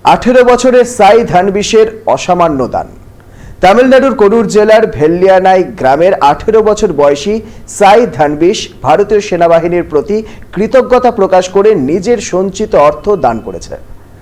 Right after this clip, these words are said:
দ্বিতীয় শ্রেণীর ছাত্র ধানবিশ। তার পকেট মানি ও আত্মীয় স্বজনদের উপহার হিসেবে প্রাপ্ত অর্থ একটি জলের ট্যাঙ্ক আকৃতির মিনি ব্যাংকে জমা করে করুর জেলা কালেক্টরের দপ্তরে হস্তান্তর করে।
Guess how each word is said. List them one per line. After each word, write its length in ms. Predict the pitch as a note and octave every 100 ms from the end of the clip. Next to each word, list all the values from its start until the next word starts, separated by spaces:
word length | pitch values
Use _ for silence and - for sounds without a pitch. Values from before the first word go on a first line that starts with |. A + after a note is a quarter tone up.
| - - - - - -
দ্বিতীয় 340 | C#3 F#3+ A3+
শ্রেণীর 340 | A3 A3 F#3+ D#3+
ছাত্র 460 | D#3+ D3 F3 G#3 G#3
ধানবিশ। 540 | A2+ G2+ E2 - - - _ - -
তার 360 | D3 C#3 C3+ -
পকেট 360 | C#3+ F3+ A3 A3
মানি 220 | A3 A3+
ও 120 | D3+
আত্মীয় 320 | C3 - A3+
স্বজনদের 460 | A3 G#3+ A3 G#3 E3
উপহার 440 | C#3 D#3+ E3+ E3+ C#3+
হিসেবে 420 | D#3 - D#3 D3 - - -
প্রাপ্ত 360 | D#3 F#3 - -
অর্থ 420 | - C3+ C3+ G3 G#3 - - -
একটি 240 | D3 E3
জলের 400 | - E3 G3+ B3 B3
ট্যাঙ্ক 260 | G#3 G3+
আকৃতির 540 | G#3 G3 G3+ G3+ A3 E3+
মিনি 400 | A2+ D3+ A3+ A3+
ব্যাংকে 480 | A#2+ C#3+ D#3 G#3 G3
জমা 340 | - C3+ E3
করে 340 | E3 F3+ A3 A3 - - - -
করুর 380 | F3+ G3 C4 E3
জেলা 320 | E3+ F3 F#3
কালেক্টরের 680 | F#3 D3+ E3+ - F3+ E3 A2+
দপ্তরে 380 | C#3 C3+ E3 F#3+
হস্তান্তর 460 | C3 B2 C3 A2+ G#2
করে। 220 | G2 -